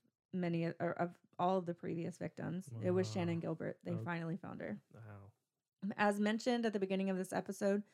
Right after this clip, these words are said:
Speaker 1: Shannan went missing on Oak Beach on May first, two thousand and ten. She fled on foot from her client's home in the early morning hours, refusing to get in her driver's car, disoriented, and made a twenty-three minute nine one one call that took the police an hour to respond to. She was seen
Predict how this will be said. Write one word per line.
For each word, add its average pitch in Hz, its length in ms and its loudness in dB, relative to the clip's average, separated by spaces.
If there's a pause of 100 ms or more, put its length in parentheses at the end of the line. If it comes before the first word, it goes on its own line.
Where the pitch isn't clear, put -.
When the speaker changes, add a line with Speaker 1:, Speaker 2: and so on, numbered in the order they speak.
(320)
Speaker 1:
Shannan 233 300 4
went 254 140 2
missing 202 320 0
on 190 160 2
Oak 196 200 4
Beach 202 380 -2
on 180 240 0
May 170 140 4
first, 190 300 0
two 196 120 0
thousand 196 320 -2
and 233 140 -2
ten. 185 300 0 (440)
She - 180 0
fled 214 260 6
on 220 120 4
foot 220 220 0
from 220 140 2
her 196 80 4
client's 175 380 0
home 214 360 2
in 196 140 -4
the 185 100 -4
early 208 220 4
morning 226 340 0
hours, 180 360 2
refusing 196 500 2
to 226 100 -2
get 202 180 2
in 202 60 0
her 196 140 4
driver's 185 380 2
car, 170 380 2
disoriented, 175 1040 2
and 180 100 0
made 170 180 2
a 170 40 -2
twenty-three 180 480 -2
minute 170 340 0
nine 165 220 -2
one 175 140 0
one 160 160 -2
call 160 320 0
that 160 260 0
took - 160 -6
the 185 80 0
police 175 280 -2
an 170 100 -4
hour 160 240 -2
to 165 120 -6
respond 156 380 -4
to. - 220 -8 (560)
She 226 220 0
was 202 180 4
seen 202 420 2